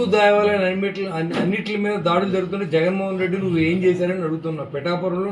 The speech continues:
నలభై రెండు గుళ్ళ మీద, విజయనగరంలో మరి సే-, సీతమ్మ వారి తలను నరికిన సందర్భం, రా-, సీతారాములు తలను నరికిన సందర్భంలో కానీ మీరు ఎలాంటి రెస్పాండ్ అయ్యారో రాష్ట్ర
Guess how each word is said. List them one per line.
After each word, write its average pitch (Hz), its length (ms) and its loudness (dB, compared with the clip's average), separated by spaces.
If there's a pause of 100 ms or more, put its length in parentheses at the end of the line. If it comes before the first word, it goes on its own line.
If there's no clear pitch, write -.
నలభై 160 320 -2
రెండు 165 200 -4
గుళ్ళ 151 240 -4
మీద, 117 140 -8 (500)
విజయనగరంలో 202 680 2 (920)
మరి 156 220 -4
సే-, 175 100 4 (480)
సీతమ్మ 208 460 0
వారి 196 180 2 (120)
తలను 185 580 0
నరికిన 165 340 -4
సందర్భం, 147 320 -8
రా-, 147 260 -4
సీతారాములు 170 680 0
తలను 160 300 -4
నరికిన 151 360 -8
సందర్భంలో 135 560 -10
కానీ 123 180 -12 (140)
మీరు 139 220 -8
ఎలాంటి 165 240 -2
రెస్పాండ్ 160 320 -4
అయ్యారో 170 180 -2 (160)
రాష్ట్ర 156 260 -2